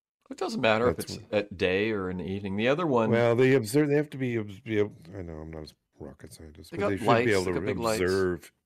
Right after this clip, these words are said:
Speaker 2: They have lights, but I mean, during the day, you can, if something went wrong, it would be,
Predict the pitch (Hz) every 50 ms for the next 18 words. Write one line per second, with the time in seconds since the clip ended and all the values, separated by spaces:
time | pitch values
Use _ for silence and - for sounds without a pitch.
0 | _ _ _ _ _ _ _ _ _ _ _ _ _ _ _ _ - 147 143 127
1 | 113 104 104 98 92 98 107 104 - - - - 101 95 95 95 95 95 92 90
2 | 95 98 95 95 87 87 82 92 90 92 98 98 95 90 82 85 82 - - 87
3 | 85 82 87 107 98 82 - - - - 104 90 87 - 90 82 82 85 87 87
4 | - 87 85 85 87 90 90 87 85 85 85 85 82 82 82 80 78 85 82 82
5 | 80 80 82 80